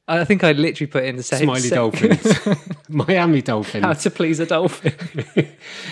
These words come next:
Speaker 2: You just put in Miami Dolphins and watch just, like,
Speaker 1: <laughs>
Speaker 2: hours of American football.
Speaker 1: Dolphin films with happy endings. <laughs>
Speaker 2: Sort of Free Willy with dolphins.
Speaker 1: <laughs>
Speaker 2: Well,
Speaker 1: We're talking
Speaker 2: literally.
Speaker 1: about willies.
Speaker 2: Yeah.
Speaker 1: I mean, there was an interesting thing about their willies,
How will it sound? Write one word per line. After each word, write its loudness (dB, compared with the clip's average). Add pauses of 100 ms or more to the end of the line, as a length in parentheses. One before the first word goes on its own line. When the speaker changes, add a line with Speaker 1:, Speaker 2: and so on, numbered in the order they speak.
(260)
Speaker 2:
You 2
just -2
put 2
in 2
Miami 2
Dolphins -2
and -4
watch -6
just, -2
like, -4
Speaker 1:
<laughs> -2
Speaker 2:
hours 4
of -4
American -2
football. -2 (1300)
Speaker 1:
Dolphin -2
films 0
with 2
happy 2
endings. 0 (640)
<laughs> -10
Speaker 2:
Sort -6
of -8
Free 0
Willy 0
with -4
dolphins. -6
Speaker 1:
<laughs> 0 (680)
Speaker 2:
Well, 2
Speaker 1:
We're 4
talking 2
Speaker 2:
literally. 4
Speaker 1:
about 2
willies. 0
Speaker 2:
Yeah. -4 (420)
Speaker 1:
I -6
mean, -6
there -6
was -6
an -8
interesting -8
thing -4
about -8
their -12
willies, -14